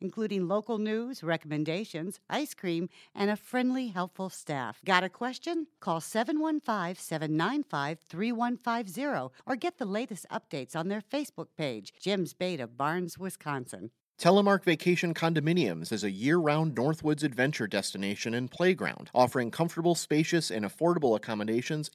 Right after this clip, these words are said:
Speaker 2: and timeshare opportunities. You can enjoy the wooded peace and tranquility of one of the Christiana Villa condominiums or the lakeside splendor of the Telemark Point condominiums. Some of the units are even dog-friendly. The condos can accommodate two to six guests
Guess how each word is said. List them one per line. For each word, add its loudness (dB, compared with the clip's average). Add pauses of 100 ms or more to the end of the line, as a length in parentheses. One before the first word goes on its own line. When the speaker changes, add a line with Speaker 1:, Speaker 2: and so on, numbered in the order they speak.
Speaker 2:
and 2
timeshare -2
opportunities. -6 (120)
You 4
can 4
enjoy 4
the 4
wooded 2
peace -4
and -4
tranquility 0
of -2
one 0
of -2
the -4
Christiana -2
Villa 2
condominiums -4
or 8
the 4
lakeside 2
splendor 0
of 2
the -2
Telemark 0
Point 0
condominiums. -8
Some 4
of 0
the 2
units 0
are 2
even 4
dog-friendly. 0 (100)
The 2
condos 6
can 4
accommodate 2
two -2
to 0
six -6
guests 0